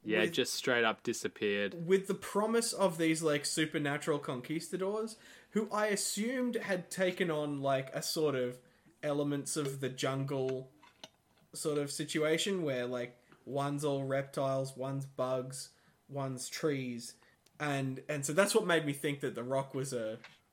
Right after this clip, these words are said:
Speaker 2: um, was a conquistador. I mean, uh, I can't remember exactly what tipped me off, but I was like, "Cool,
Speaker 1: 'Cause
Speaker 2: so
Speaker 1: he's a
Speaker 2: he's"
Speaker 1: rock.
Speaker 2: Uh, well, I was gonna say 'cause he's, he's the water. He's the river.
Speaker 1: Oh, yeah. Yep. Yep.
Speaker 2: Um,
Speaker 1: But it wasn't that.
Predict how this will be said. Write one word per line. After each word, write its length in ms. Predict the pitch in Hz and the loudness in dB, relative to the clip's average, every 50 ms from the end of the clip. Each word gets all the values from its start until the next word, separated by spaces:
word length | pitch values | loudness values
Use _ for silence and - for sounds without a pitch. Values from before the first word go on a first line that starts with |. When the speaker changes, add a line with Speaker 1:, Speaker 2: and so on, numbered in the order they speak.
| _ _ _ - | _ _ _ -6
Speaker 2:
um, 460 | 139 135 123 120 117 113 113 107 107 - _ _ _ _ - | -4 -4 -2 -2 -4 -6 -6 -8 -10 -12 _ _ _ _ -4
was 160 | 147 143 143 | -2 -2 -2
a 60 | - | -4
conquistador. 840 | 135 - 123 117 - 160 160 - - - 127 127 120 117 117 117 107 - | -6 -6 -6 -4 0 0 0 2 0 0 -2 0 0 0 0 -2 0 0
I 80 | 147 143 | 2 2
mean, 240 | 127 123 123 123 120 | 2 0 -2 -2 -2
uh, 220 | 120 120 117 113 120 | -2 0 0 0 0
I 140 | 123 123 | -2 -2
can't 120 | 123 - - | -2 -2 -4
remember 200 | 123 113 113 117 | -6 -6 -6 -10
exactly 340 | 123 131 120 110 - - 117 | -8 -8 -8 -8 -6 -8 -8
what 320 | 110 107 - - - - | -8 -8 -10 -12 -16 -16
tipped 200 | - - - - | -10 -8 -8 -8
me 100 | 117 120 | -6 -6
off, 320 | 120 113 104 110 - - - _ _ _ _ _ _ | -6 -8 -8 -10 -14 -16 -20 _ _ _ _ _ _
but 80 | - 147 | 0 2
I 60 | 143 | 2
was 120 | 139 135 | 2 2
like, 120 | 135 - - | 0 -2 0
"Cool, 160 | - 180 160 | 2 4 4
Speaker 1:
'Cause 80 | - 160 | 4 6
Speaker 2:
so 40 | 131 | 6
Speaker 1:
he's 140 | 135 120 - | 4 6 6
a 40 | 127 | 6
Speaker 2:
he's" 80 | 120 | 6
Speaker 1:
rock. 340 | 123 127 127 123 120 - - - - - - - _ _ _ | 8 8 8 8 6 4 -2 -8 -10 -12 -14 -18 _ _ _
Speaker 2:
Uh, 600 | - 151 156 165 170 170 170 165 170 165 165 165 170 - - - | 0 2 4 6 6 6 8 8 8 6 6 4 2 0 0 0
well, 120 | 160 151 - | 0 4 4
I 80 | 170 | 4
was 100 | 170 - | 4 4
gonna 120 | 160 143 135 | 2 -2 -2
say 160 | - 143 127 | -2 -2 -2
'cause 180 | 123 143 135 - | -2 -4 -4 -4
he's, 260 | 135 120 117 - - - _ _ _ | -6 -6 -6 -8 -12 -16 _ _ _
he's 260 | 135 143 139 123 120 | -8 -6 -6 -6 -6
the 80 | - 123 | -6 -4
water. 380 | 120 139 143 131 104 82 67 - - _ _ _ _ _ _ _ | -2 0 0 0 0 -2 -6 -12 -16 _ _ _ _ _ _ _
He's 200 | - 135 117 - | -8 -8 -8 -6
the 100 | - 113 | -6 -2
river. 140 | 120 123 117 | 2 4 6
Speaker 1:
Oh, 80 | 107 101 | 6 6
yeah. 240 | 101 101 98 98 - - - _ _ - _ _ _ - | 6 4 4 2 0 -4 -12 _ _ -20 _ _ _ -2
Yep. 220 | 107 101 95 - - - _ _ - - | -2 -2 -2 -4 -8 -14 _ _ -6 -4
Yep. 120 | 107 - | -2 -2
Speaker 2:
Um, 340 | 135 123 117 113 113 107 107 - _ _ _ _ _ _ _ - | -2 -2 -2 -4 -6 -8 -10 -14 _ _ _ _ _ _ _ 4
Speaker 1:
But 100 | 135 139 | 6 6
it 60 | 143 | 8
wasn't 320 | 135 139 151 - 123 110 101 | 8 6 6 4 2 -2 0
that. 240 | 82 78 - - | -2 -2 -4 -6